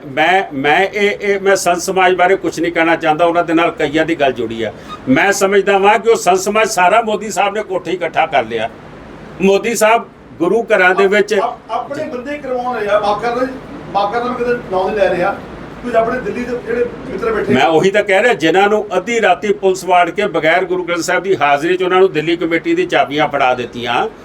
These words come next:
Speaker 1: ਤੇ ਉਹਨਾਂ ਦਾ ਕੰਮ ਹੀ ਇਹੀ ਆ। ਉਹਨਾਂ ਦਾ, ਅੱਛਾ, ਅੱਜ ਦਿੱਲੀ ਦੇ ਵਿੱਚ, ਪੰਜਾਬ ਦੇ ਵਿੱਚ, ਹਿੰਦੁਸਤਾਨ ਦੇ ਵਿੱਚ ਭਾਵੇਂ ਕੋਈ ਸਿੱਖ ਝੁਮਰੀ ਤਲਈਆਂ ਬੈਠਾ ਜਾਂ ਕਿਤੇ ਬੈਠਾ, ਉਹ ਇਹਨਾਂ ਨੂੰ ਵੋਟ ਪਾ ਰਿਹਾ? ਇਹਨਾਂ ਨੇ ਤੇ ਐਡੇ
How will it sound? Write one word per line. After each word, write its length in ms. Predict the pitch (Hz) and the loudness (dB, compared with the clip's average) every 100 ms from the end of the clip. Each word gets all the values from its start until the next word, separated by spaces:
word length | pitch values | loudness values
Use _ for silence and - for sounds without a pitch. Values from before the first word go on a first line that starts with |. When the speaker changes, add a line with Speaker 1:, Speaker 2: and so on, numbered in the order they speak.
| - - - | -20 -14 0
Speaker 1:
ਤੇ 160 | 247 240 | 2 2
ਉਹਨਾਂ 360 | 254 247 262 | 0 2 4
ਦਾ 100 | 262 | 2
ਕੰਮ 320 | - 214 233 | 2 2 2
ਹੀ 80 | 262 | 2
ਇਹੀ 320 | 254 214 233 | 2 2 2
ਆ। 100 | 220 208 - - - - | -2 -6 -14 -20 -20 -2
ਉਹਨਾਂ 180 | 190 214 | 2 2
ਦਾ, 220 | - - - 175 | 2 0 -2 0
ਅੱਛਾ, 240 | 202 - 190 | 0 0 2
ਅੱਜ 160 | 208 202 175 - - - | 2 2 -2 -6 -20 -10
ਦਿੱਲੀ 380 | 131 170 196 226 | -4 -2 0 2
ਦੇ 120 | 220 | 2
ਵਿੱਚ, 340 | 196 190 147 - - | 4 2 0 -10 -4
ਪੰਜਾਬ 460 | 175 165 160 180 165 | 0 2 4 2 2
ਦੇ 100 | 185 | 0
ਵਿੱਚ, 340 | 170 151 127 - - | 0 -4 -8 -8 -2
ਹਿੰਦੁਸਤਾਨ 600 | 339 202 185 175 175 175 | 2 2 2 2 4 4
ਦੇ 100 | 170 | 2
ਵਿੱਚ 300 | 143 135 127 - | 0 -2 -8 -6
ਭਾਵੇਂ 300 | 180 147 156 | 2 2 4
ਕੋਈ 180 | 170 202 | 2 2
ਸਿੱਖ 360 | - 196 196 147 | 2 0 -2 -4
ਝੁਮਰੀ 340 | 131 127 170 | -2 0 -2
ਤਲਈਆਂ 420 | 175 160 156 170 | 0 0 2 2
ਬੈਠਾ 340 | 165 143 160 170 | 2 2 2 2
ਜਾਂ 140 | 160 | 2
ਕਿਤੇ 300 | 143 131 147 | 0 -2 -2
ਬੈਠਾ, 400 | 131 120 120 107 - - - | 0 -2 0 -2 -2 -14 -2
ਉਹ 100 | 180 | 2
ਇਹਨਾਂ 140 | 185 | 4
ਨੂੰ 100 | 185 | 4
ਵੋਟ 240 | 151 147 147 | 4 2 2
ਪਾ 220 | 143 131 | 2 2
ਰਿਹਾ? 220 | 208 254 - - - - - - - | 2 -4 -6 -18 -20 -20 -20 -12 -2
ਇਹਨਾਂ 200 | 151 156 | 2 4
ਨੇ 120 | 175 | 4
ਤੇ 180 | 175 165 | 4 2
ਐਡੇ 340 | 151 185 185 | 4 4 2